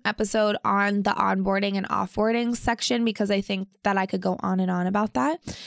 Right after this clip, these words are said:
I do wanna talk about just a few tools and resources that I mentioned or may or may not have mentioned. So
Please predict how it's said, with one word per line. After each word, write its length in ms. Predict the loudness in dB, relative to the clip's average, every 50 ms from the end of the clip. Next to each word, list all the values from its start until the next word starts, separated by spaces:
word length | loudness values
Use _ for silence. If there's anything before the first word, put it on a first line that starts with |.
| -16 -16 -16 -18 -6 -2
I 60 | 0
do 180 | 2 4 4 4
wanna 200 | 4 4 2 2
talk 220 | 4 4 2 4
about 200 | 4 4 4 4
just 240 | 4 2 2 2 0
a 60 | -2
few 320 | -2 -2 0 0 2 2 2
tools 640 | 0 0 0 0 2 2 2 2 2 2 2 2 2
and 260 | 2 2 2 2 2
resources 840 | 2 2 2 2 2 2 2 2 2 2 2 2 2 2 2 2 2
that 200 | 2 4 4 4
I 240 | 4 4 2 0 -2 -2
mentioned 720 | 0 0 2 2 2 0 0 0 0 2 2 2 2 2
or 140 | 2 2 2
may 320 | 2 2 0 0 0 -2 -4 -6 -12 -8 -6
or 80 | -4 -2
may 160 | -2 -2 -2
not 240 | -2 0 0 0 0
have 180 | 0 -2 -2 -2
mentioned. 460 | -4 -4 -2 -2 -4 -4 -4 -4 0
So 280 | 2 4 4 4 2